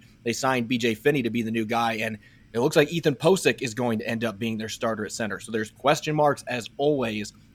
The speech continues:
on the offensive line. If they can protect him and they're a bit more aggressive on early downs throwing the football, then this offense can be a top three, top four offense in the N F L with the weapons that they've given Russell Wilson.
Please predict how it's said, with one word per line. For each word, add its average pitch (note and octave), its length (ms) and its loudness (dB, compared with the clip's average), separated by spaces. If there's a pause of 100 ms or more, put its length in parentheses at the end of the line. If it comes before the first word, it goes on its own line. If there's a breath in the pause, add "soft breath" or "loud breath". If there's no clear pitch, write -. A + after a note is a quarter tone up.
(100)
on A#2+ 100 0
the A#2 140 -2
offensive A#2+ 420 -2
line. A#2+ 300 2
If A2 100 -6
they A2 100 -4
can G#2+ 200 -8
protect C#3 540 0
him F3+ 220 2 (280 soft breath)
and B2+ 120 4
they're B2+ 140 2
a A2+ 60 2
bit - 280 2
more D#3 220 4
aggressive B2+ 600 0
on A#2 260 -2
early B2+ 280 -2
downs A#2 360 -4
throwing A#2+ 260 -2
the G2+ 80 -4
football, A#2 560 2 (220 soft breath)
then C3 120 0
this D#3 240 2
offense C3+ 440 4
can A#2+ 160 -4
be C3 180 2
a A2+ 80 2
top A#2+ 300 2
three, B2 260 0
top A2+ 260 -2
four A#2 240 -2
offense A2 500 -2 (200 soft breath)
in B2+ 140 0
the A#2+ 120 -2
N A#2+ 120 2
F G#2 140 -4
L G#2+ 140 0
with D#3+ 220 0
the C3 80 0
weapons A#2+ 400 0
that G#2 120 -6
they've A2+ 200 -2
given G#2 260 -2
Russell G#2 280 -8
Wilson. G2+ 340 -10